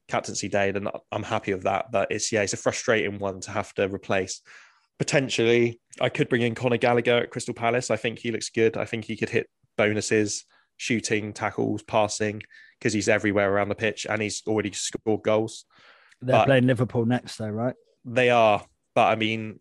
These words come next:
Speaker 1: he's someone who is the sort of player you just want to put in for the rest of the season 'cause he's a budget price. Uh, you don't really want to have to move him around too much. I didn't want to have to move Meb-, Webster around at all. But, yeah, we'll see how that one goes.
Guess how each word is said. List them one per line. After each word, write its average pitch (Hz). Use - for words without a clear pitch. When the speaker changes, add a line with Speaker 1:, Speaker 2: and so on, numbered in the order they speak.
Speaker 1:
he's 117
someone 110
who 117
is -
the 117
sort 135
of -
player 110
you 110
just 110
want 107
to -
put -
in 101
for -
the 107
rest 107
of -
the 95
season 98
'cause 92
he's 104
a 95
budget 101
price. 95
Uh, 104
you 98
don't 107
really 98
want 95
to -
have 95
to 104
move 101
him 98
around 98
too 95
much. 92
I 107
didn't 110
want 98
to 110
have 104
to 101
move 101
Meb-, 110
Webster 107
around 98
at -
all. 98
But, -
yeah, 107
we'll 101
see 113
how 104
that 98
one 95
goes. 98